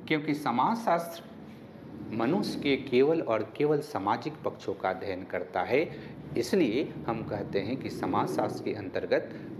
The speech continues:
जो क्षेत्र है, जो समाजशास्त्र का जो क्षेत्र है, जो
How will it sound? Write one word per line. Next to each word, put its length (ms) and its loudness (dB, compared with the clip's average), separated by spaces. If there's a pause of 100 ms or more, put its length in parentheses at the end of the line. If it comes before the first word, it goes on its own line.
जो 460 2 (1160)
क्षेत्र 400 6
है, 460 2
जो 100 2
समाजशास्त्र 560 0
का 340 0
जो 120 -4
क्षेत्र 400 0
है, 160 0
जो 140 0